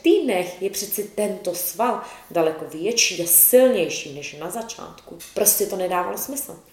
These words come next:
A tyhle otázky, eh, se mi honily hlavou, dokud jsem do tohoto tématu vůle nešla skutečně hluboko.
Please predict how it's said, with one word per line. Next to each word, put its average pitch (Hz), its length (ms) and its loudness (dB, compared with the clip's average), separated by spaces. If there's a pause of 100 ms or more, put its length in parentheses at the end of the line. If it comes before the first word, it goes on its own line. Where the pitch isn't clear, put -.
(140)
A 180 260 -6 (140)
tyhle 269 420 2
otázky, 208 920 0 (260)
eh, 196 240 0
se 226 140 -2
mi 220 120 -4
honily 220 560 -4
hlavou, 180 460 2 (500)
dokud 226 480 0
jsem 196 360 0
do 165 120 4 (140)
tohoto 226 440 -4
tématu 202 800 -2 (160)
vůle 170 720 2
nešla 185 400 -6
skutečně 175 800 -6
hluboko. 147 600 -14